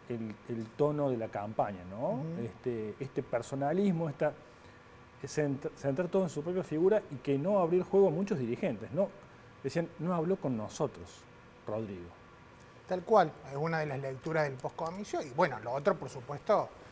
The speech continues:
Speaker 2: es el mérito del oficialismo, digamos, la pierde De Loredo, pero también la gana Hacemos Unidos por Córdoba, ¿no? Y
Speaker 1: Ujú.
Speaker 2: me parece que eso hace una gran diferencia. Evidentemente, activó mejor el,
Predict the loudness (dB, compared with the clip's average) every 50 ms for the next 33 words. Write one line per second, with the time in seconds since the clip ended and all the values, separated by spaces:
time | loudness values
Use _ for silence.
0 | -20 -18 -6 -4 -4 -2 -2 0 0 0 0 -2 -4 -8 -10 -12 -14 -14 -14 -12
1 | -10 -6 0 4 6 6 4 4 0 -6 -8 -8 -8 -10 -10 -12 -14 -16 -20 -20
2 | -20 -20 -20 -18 -14 -12 -10 -8 -2 2 4 4 4 4 2 0 0 -2 -2 2
3 | 4 6 6 4 2 -2 -6 -8 -8 -6 -6 -6 -6 -6 -6 -6 -6 -6 -8 -8
4 | -10 -12 -14 -12 -10 -8 -8 -8 -8 -8 -10 -10 -10 -12 -12 2 8 8 8 8
5 | 8 4 -2 -8 -8 -6 -4 -2 -2 -2 -4 -6 -8 -10 -8 -8 -8 -6 -6 -6
6 | -4 -2 -2 -2 0 -2 -2 -2 -4 -8 -16 -18 -20 -20 -20 -20 -20 -14 -10 -6
7 | -2 0 4 4 4 4 4 2 2 2 2 2 4 6 6 6 6 4 2 0
8 | 0 0 0 2 0 0 4 6 8 8 8 6 2 -2 -4 -6 -10 -8 2 6
9 | 8 10 10 10 8 6 2 -2 -6 -2 4 6 8 8 8 6 6 2 -2 -6